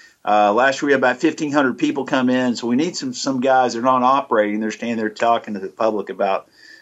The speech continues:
about what they're doing. But we need a, a, a person for logging, a person for H F, running H F, a person for running the V H F station. Uh,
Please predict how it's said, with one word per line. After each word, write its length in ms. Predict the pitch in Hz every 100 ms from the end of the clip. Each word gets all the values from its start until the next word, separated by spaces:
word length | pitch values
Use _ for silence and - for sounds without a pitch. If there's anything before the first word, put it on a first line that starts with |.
| _
about 260 | 104 113 107
what 180 | 113 110
they're 120 | 98
doing. 340 | 98 104 95
But 100 | 95
we 120 | 110
need 200 | 123 131
a, 260 | 120 110 101
a, 200 | - 110 -
a 140 | 101
person 420 | 101 131 127 123
for 160 | 104 104
logging, 460 | 113 123 123 117 107
a 40 |
person 380 | - 131 120 110
for 160 | 104
H 240 | 107 107 -
F, 360 | 110 110 107 120
running 240 | 113 107
H 200 | 110 104
F, 200 | 107 107
a 20 |
person 320 | - 110 110
for 140 | 101 101
running 180 | 101 95
the 60 |
V 180 | 92 110
H 180 | 110 107
F 120 | 107
station. 480 | - 107 104 107 101 - - - - -
Uh, 460 | 104 107 107 107